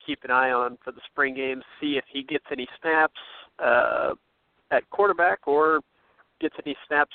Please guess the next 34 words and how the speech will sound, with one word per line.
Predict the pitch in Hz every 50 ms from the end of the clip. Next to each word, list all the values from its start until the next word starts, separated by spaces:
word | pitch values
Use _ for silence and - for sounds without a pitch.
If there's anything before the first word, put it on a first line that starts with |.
| - -
somewhere | 170 156 143 131 127 139
else. | 147 139 123 117 _ -
Obviously, | 131 143 147 143 139 - - 151 139
they're | 127 127 123
not | 131 131 135 -
gonna | - 131 123 123
give | 127 135 123
away, | 127 123 127 131 131 131 127 127 127 - _ _ _ _ _ _ _ _ _
you | - 139
know, | 120 117
any | 117 127 127 - -
state | - 151 131 123 - - -
secrets | 165 156 - - 131 127 127 - - -
when | - 131 123
it, | 123 123 - - - -
uh, | 131 123 123 123 123 123 - _ _ _ _ _ _ _ _ _ _ - _ _ _ _ _ _ _ -
during | 147 135 123
a | 117 - -
spring | - 202 202 190 165
game. | 131 117 120 123 123
If | 117 - _
they're | - 127 123 120 120 - _ - - -
planning | 143 139 135 131 127 127 127 123 _ -
some | 127 120 120 -
special | - 151 135 - - 127 - -
formations | 127 131 135 139 139 143 - - 135 131 - - _
for | - 143 139 135 135
him | - 143 135 135 131 127
or, | 120 113 113 117 117 117 - _ _ _ _ _ _ _ _ _ _ -
uh, | 117 107 107 113
special | - - - 139 - - 113
packages | - - 131 135 139 - - - 117 117 - _ -
for | 127 120 117 117
him, | 117 113 117